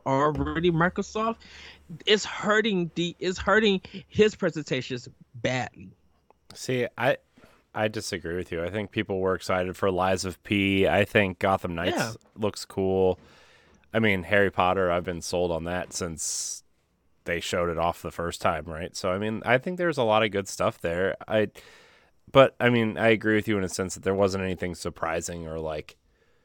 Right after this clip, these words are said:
Speaker 2: "Oh my gosh, did you see that?" But, like, I, I think there were some good games shown. It's just Nintendo doesn't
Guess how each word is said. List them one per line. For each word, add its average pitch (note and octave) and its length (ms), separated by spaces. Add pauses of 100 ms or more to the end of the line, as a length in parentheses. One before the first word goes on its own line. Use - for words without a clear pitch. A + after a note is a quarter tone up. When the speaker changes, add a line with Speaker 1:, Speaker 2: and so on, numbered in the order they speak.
(800)
Speaker 2:
"Oh C#3+ 160
my D3 160
gosh, C#3 300
did C3+ 140
you C3 80
see C3+ 220
that?" D3 280 (120)
But, G2 200
like, F2+ 340 (460)
I, A#2 220 (140)
I B2 160
think F3+ 240
there F3+ 100
were G2+ 120
some G2 220
good F#2 220
games F2+ 300
shown. D#2+ 340
It's F#2 120
just - 280
Nintendo A#2 500
doesn't A#2+ 340